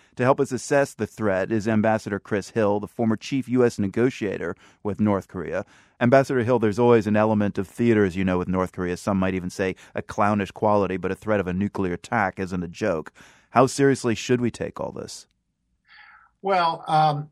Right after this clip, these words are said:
Speaker 2: as you correctly point out, the North Koreans have said rather intemperate things before, but threatening a preemptive nuclear attack, uh, does speak to a kind of heightened rhetoric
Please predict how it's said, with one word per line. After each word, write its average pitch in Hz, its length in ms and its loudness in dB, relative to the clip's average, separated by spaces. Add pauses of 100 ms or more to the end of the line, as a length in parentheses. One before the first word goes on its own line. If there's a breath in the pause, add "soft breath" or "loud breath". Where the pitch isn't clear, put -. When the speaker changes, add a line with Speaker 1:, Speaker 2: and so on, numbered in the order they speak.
Speaker 2:
as 156 280 -2
you 151 240 -2
correctly 185 400 2
point 143 260 -2
out, 123 220 0
the 127 80 -4
North 131 260 0
Koreans 127 460 0
have 110 320 -2
said 131 280 2
rather 113 320 0
intemperate 107 640 -4
things 120 240 -4
before, 110 560 -2
but 113 260 -6
threatening 139 460 0
a 107 80 -2
preemptive 120 720 -2
nuclear 113 520 -4
attack, 110 520 0
uh, 104 320 -4
does 127 280 0
speak 113 400 -8
to 101 340 -4
a 98 80 -10
kind 107 320 -4
of 92 140 -12 (340 loud breath)
heightened 123 500 -2
rhetoric 110 540 0